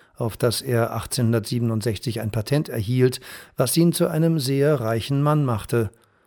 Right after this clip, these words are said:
Und mit Sicherheit wusste Nobel auch, dass seine Erfindungen nicht nur die Arbeitsbedingungen im Berg- und Tunnelbau erleichtern,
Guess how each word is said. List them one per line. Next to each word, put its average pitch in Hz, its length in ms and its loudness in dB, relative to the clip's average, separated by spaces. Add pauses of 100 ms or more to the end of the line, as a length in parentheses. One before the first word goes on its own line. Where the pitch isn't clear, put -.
(560)
Und - 540 0
mit 123 400 2
Sicherheit 117 400 2
wusste 127 260 2
Nobel 113 320 4
auch, 123 300 2
dass - 180 -2
seine 117 280 2
Erfindungen 120 480 2
nicht - 280 -2
nur 120 180 4
die 120 160 -2
Arbeitsbedingungen 117 800 0
im 110 120 0
Berg- 110 260 2
und 117 160 -4
Tunnelbau 107 500 0
erleichtern, 110 600 0